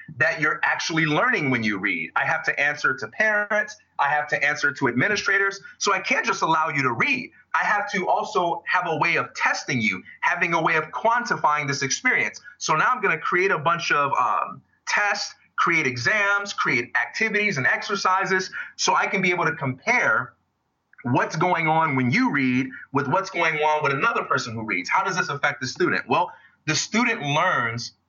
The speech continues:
to react and respond to authority figures in a way that gets them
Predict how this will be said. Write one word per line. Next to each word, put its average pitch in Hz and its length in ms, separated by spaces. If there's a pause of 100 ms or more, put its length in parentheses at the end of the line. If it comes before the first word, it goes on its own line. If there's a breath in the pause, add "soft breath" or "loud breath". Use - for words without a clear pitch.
(120)
to 151 120
react 131 640
and 147 140
respond 131 720 (580)
to 139 220
authority 175 500
figures 101 560 (320 loud breath)
in 160 200
a 147 120
way 127 520 (280)
that 135 400
gets 190 360
them 120 440